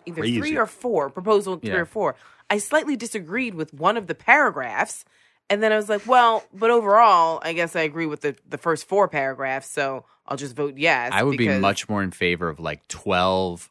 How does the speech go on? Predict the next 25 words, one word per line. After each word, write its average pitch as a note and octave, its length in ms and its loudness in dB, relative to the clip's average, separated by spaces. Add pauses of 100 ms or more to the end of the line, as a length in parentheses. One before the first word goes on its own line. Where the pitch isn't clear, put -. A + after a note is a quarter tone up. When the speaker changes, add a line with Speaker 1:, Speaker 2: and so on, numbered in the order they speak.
Speaker 3:
brief F2+ 520 -8
yes E2+ 280 -6
or F#2 80 -6
no E2+ 180 -8
questions B2 640 -2
Speaker 1:
Yes. - 40 -10
Speaker 3:
than F2 240 -6
the E2 80 -10
five E2 560 -2
with D#2 200 -14
the D#2+ 60 -16
groups. D2+ 640 -10
Um, E2 460 -4
maybe G#2+ 300 -2
the B2 100 -6
C A#2+ 220 -2
C A#2+ 180 -4
R A2 100 -2
B G#2 180 -6
stuff G#2 380 -4
makes F#2+ 240 -8
sense F#2+ 260 -8
to G2+ 80 -8
group F2+ 240 -8
together. F2 640 -4